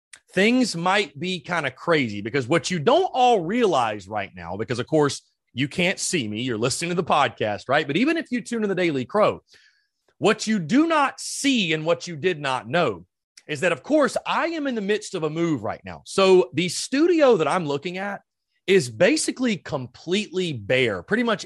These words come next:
everything has been taken off the walls, which is really freaky, right? The vibes are kinda all <laughs> over the place in here. Stuff's everywhere. Stuff's in boxes, if you will. I say all that to say that over the next week or so,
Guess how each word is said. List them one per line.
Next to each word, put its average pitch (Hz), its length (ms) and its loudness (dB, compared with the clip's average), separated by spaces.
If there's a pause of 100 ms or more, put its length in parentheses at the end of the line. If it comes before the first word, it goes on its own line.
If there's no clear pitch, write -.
(120)
everything 240 640 -2
has 185 240 -2
been 143 180 -8
taken 165 320 -2
off 143 220 -2
the 117 80 -6
walls, 123 460 2
which 104 240 -10
is 98 140 -10 (340)
really 190 480 4
freaky, 123 480 -2
right? 113 240 -2
The 117 80 -6
vibes 151 560 2
are 143 80 -4
kinda 131 540 -2 (360)
all 202 300 4
<laughs> - 0 -
over - 200 0
the 208 100 6
place 175 380 -4
in 165 100 -2
here. 160 260 -4
Stuff's 175 500 -2
everywhere. 165 380 0
Stuff's 160 380 -8
in 156 180 -12
boxes, 143 580 -4
if 147 140 -4
you 143 80 0
will. 151 340 2 (420)
I 170 160 2
say 262 360 2
all 277 240 6
that 175 320 0
to 160 100 -6
say 98 520 -2 (800)
that 160 180 4
over 220 120 2
the 294 100 2
next 277 280 0
week 170 300 -8
or 127 80 -4
so, 92 320 -6